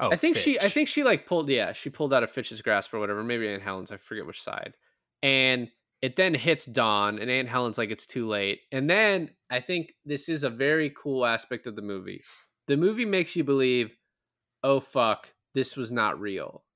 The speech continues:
Speaker 1: Yeah.
Speaker 2: And as it's doing that, you're like, "Oh, that's an awesome ending." And then as soon as Aunt Helen's like, "Fuck it, we're gonna kill her anyway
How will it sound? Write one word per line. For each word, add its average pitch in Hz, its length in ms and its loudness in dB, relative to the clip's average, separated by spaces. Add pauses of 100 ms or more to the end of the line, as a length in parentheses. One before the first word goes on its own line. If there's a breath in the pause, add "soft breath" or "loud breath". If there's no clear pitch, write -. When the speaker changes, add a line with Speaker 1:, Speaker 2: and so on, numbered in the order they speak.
(100)
Speaker 1:
Yeah. 87 240 -8 (640)
Speaker 2:
And 143 180 0
as 175 280 2
it's 185 180 -4
doing 156 260 0
that, 123 120 0
you're 117 80 -6
like, 110 160 -6 (100)
"Oh, 113 400 -4
that's 127 220 0
an 127 180 -6
awesome 113 420 -4
ending." 113 540 -12 (720 loud breath)
And 156 180 2
then 226 220 6
as 196 120 2
soon 180 160 2
as 143 120 0
Aunt 143 220 0
Helen's 131 340 -2
like, 113 180 -4
"Fuck - 380 0
it, 110 240 -2
we're 131 160 0
gonna 135 180 0
kill 135 280 -2
her 117 200 0
anyway 98 680 -2